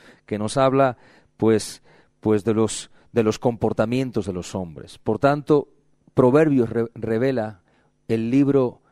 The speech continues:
o el lugar de los atrios, donde en realidad Dios está queriendo dar consejos a través de Salomón de cómo tenemos que comportarnos.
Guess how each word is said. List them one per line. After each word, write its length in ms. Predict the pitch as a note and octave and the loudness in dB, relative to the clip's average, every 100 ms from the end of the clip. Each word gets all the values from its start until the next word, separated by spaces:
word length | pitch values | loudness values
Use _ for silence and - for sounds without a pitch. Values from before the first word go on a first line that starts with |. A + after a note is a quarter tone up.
| _ _ _ | _ _ _
o 140 | - A2 | -2 0
el 80 | A2 | 0
lugar 460 | A2 G#2+ A#2+ B2+ | 0 0 0 -2
de 100 | A#2 | -4
los 240 | A2 G#2+ - | -6 -6 -6
atrios, 480 | A#2 - F#2 - - | -8 -8 -14 -14 -16
donde 420 | A2 B2 B2 B2+ - | -8 -6 -2 -4 -4
en 120 | C3 | -6
realidad 540 | C3 B2+ C3 D#3 D#3 | -4 0 2 2 0
Dios 260 | C3+ C#3 D3+ | -2 -2 -2
está 240 | C#3+ - | -4 -6
queriendo 380 | C#3+ C3 C#3 C3 | -6 -4 -4 -2
dar 160 | C3 C3 | -2 -2
consejos 560 | B2+ A2+ - C3+ B2 | -4 -6 -6 -6 -6
a 60 | B2 | -8
través 260 | A2 A2+ B2+ | -4 -4 -4
de 80 | |
Salomón 360 | A2+ G#2 G#2+ A#2+ | -8 -18 -16 -12
de 100 | A#2 | -12
cómo 260 | - E3 E3 | -8 -8 -6
tenemos 380 | C3 C3 B2 | -8 -10 -12
que 100 | - | -14
comportarnos. 920 | G#2+ G#2 F#2 F#2+ - E2+ - - _ | -14 -12 -12 -16 -14 -18 -18 -20 _